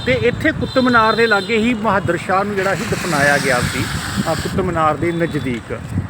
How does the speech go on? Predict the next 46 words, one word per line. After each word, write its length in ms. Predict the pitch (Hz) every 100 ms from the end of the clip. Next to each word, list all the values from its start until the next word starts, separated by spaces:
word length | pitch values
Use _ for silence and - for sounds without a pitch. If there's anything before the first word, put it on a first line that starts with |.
| -
ਤੇ 60 | 165
ਜਦੋਂ 200 | 165 220
ਇੱਥੇ 180 | 220 240
ਦਫਨਾਇਆ 500 | 202 208 190 180 208
ਗਿਆ 200 | 202 202
ਸੀ 120 | 202
ਤੇ 100 | 226
ਜਦੋਂ 280 | 202 190 208
ਬਾਬਾ 320 | 180 165 185
ਬੰਦਾ 320 | 160 170 226
ਸਿੰਘ 260 | 247 226 208
ਬਹਾਦਰ 340 | 196 170 135
ਜੀ 300 | 139 147 147 - - - - -
ਜਿਹੜੇ 220 | 151 185
ਸਨ 280 | 202 165 160
ਉਹ 180 | 185 180
ਗ੍ਰਿਫਤਾਰ 460 | 160 156 180 180 190
ਹੋ 100 | 151
ਕੇ 100 | 165
ਇੱਥੇ 220 | - 185
ਲਿਆਂਦੇ 380 | 185 151 120 127
ਗਏ 280 | 170 180 131 - - - -
ਤਾਂ 100 | 175
ਫਿਰ 180 | 180
ਉਹਨਾਂ 420 | 202 180 185 196 180
ਦਾ 140 | 175
ਇੱਕ 140 | 170 175
ਚੱਕਰ 260 | 202 - 233
ਜਿਹੜਾ 220 | 190 170
ਸੀ 180 | 160 196
ਲਵਾਇਆ 440 | 208 139 123 123
ਗਿਆ 220 | 123 127 135
ਸੀ 160 | 156 196 151
ਆਲੇ 180 | 127 127
ਦੁਆਲੇ। 460 | 127 120 120 147 - - - - - 196
ਤਾਂ 300 | 180 196 214 196
ਇਸ 220 | 240 190
ਸਥਾਨ 400 | 185 170 185 175
'ਤੇ 180 | 190 196
ਬਾਬਾ 360 | 190 170 180
ਬੰਦਾ 280 | 170 151 175
ਸਿੰਘ 280 | 202 190 185 180
ਬਹਾਦਰ 280 | 175 -
ਨੂੰ 160 | - 190
ਸ਼ਹੀਦ 360 | 202 202 151 233
ਕਰਕੇ 420 | 233 190 -